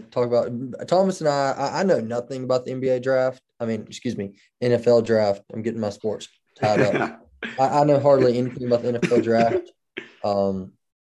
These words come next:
Speaker 1: I usually watch the first round, but, uh, I don't know where anyone's going to go.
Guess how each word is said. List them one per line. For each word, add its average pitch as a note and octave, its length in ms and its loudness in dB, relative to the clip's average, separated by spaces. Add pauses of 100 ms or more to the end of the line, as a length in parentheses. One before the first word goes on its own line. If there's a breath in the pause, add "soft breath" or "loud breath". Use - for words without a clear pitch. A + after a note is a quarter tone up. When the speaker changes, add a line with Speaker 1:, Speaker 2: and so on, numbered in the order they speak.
(920)
Speaker 1:
I G#2+ 220 -2
usually B2 320 2
watch A#2 340 2
the B2 100 -6
first B2+ 300 -2
round, C3 460 0
but, A2 440 -4 (200)
uh, G2+ 360 -4
I A2+ 80 -4
don't A2 140 -4
know G#2+ 100 -4
where G2+ 220 -6
anyone's A2+ 420 -2
going G#2 240 -8
to G2 60 -6
go. G2+ 280 0